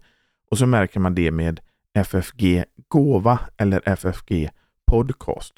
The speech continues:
så kommer det fram till rätt mottagare. Numret finns också i avsnittsbeskrivningen av detta avsnitt och på vår hemsida F F G punkt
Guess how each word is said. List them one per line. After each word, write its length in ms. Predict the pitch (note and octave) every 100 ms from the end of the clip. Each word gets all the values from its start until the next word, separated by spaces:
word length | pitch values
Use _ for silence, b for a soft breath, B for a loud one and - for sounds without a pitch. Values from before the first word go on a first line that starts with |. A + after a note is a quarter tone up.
| _
så 160 | - -
kommer 220 | F#2+ D#2
det 100 | D2
fram 300 | - D#2+ -
till 220 | - D#2 - -
rätt 340 | A2+ A#2+ -
mottagare. 720 | B2 G2+ F#2 - D2 C#2 - - _ _ _ _ -
Numret 640 | E3 E3 F#2 E2 A#2 -
finns 280 | - G#2 G2+
också 400 | G2+ - G2 -
i 280 | - D#2 E2 - _ _ _ _ -
avsnittsbeskrivningen 1400 | C#3+ G2+ E2+ - D#2 - - D2 - E2 D2+ C#2+ D#2 -
av 140 | E2
detta 300 | G2 - -
avsnitt 760 | - A2+ E2+ - D#2+ D2+ - - _ _ _ -
och 260 | G#2+ - -
på 140 | - F2
vår 280 | C#2 - -
hemsida 840 | D3 C3 D#2 D2+ - E2+ D#2 D#2 F#2+ - -
F 260 | F#2 -
F 200 | C2+ - -
G 260 | D2+ C#2 - _ -
punkt 440 | E2+ D2 - _